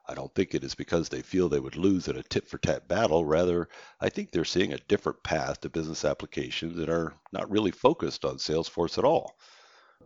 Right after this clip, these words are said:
Of course they're gonna bring Office three sixty-five and Azure into the conversation, not because it is an unfair comparison to Salesforce at a feature level, but because it is a key part of their overall story.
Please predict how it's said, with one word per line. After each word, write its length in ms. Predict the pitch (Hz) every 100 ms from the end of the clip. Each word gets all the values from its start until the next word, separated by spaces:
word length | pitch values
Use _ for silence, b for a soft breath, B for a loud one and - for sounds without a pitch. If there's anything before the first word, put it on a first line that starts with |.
| _
Of 180 | - 95
course 280 | - 180 147
they're 160 | - 73
gonna 200 | 71 67
bring 240 | 76 69
Office 340 | 71 - -
three 160 | - 76
sixty-five 640 | - 80 - 78 69 67
and 100 | 67
Azure 360 | 69 71 - 73
into 100 | 71
the 80 | 71
conversation, 840 | - 71 65 - 76 64 - - - B B B
not 180 | - 87
because 380 | 85 - 82 78
it 100 | 76
is 140 | 71
an 100 | -
unfair 420 | - 87 82 78 -
comparison 640 | - - 87 87 - 67
to 60 | 65
Salesforce 800 | - 101 123 - 71 65 65
at 80 | 67
a 40 | 65
feature 380 | - - -
level, 420 | 65 65 78 127 B B B B -
but 120 | 107
because 300 | - 117 107
it 60 |
is 80 | 107
a 40 | 82
key 280 | - 139 101
part 340 | - 113 76
of 80 | 80
their 160 | 71
overall 400 | 73 76 73 67
story. 520 | - - 139 80 55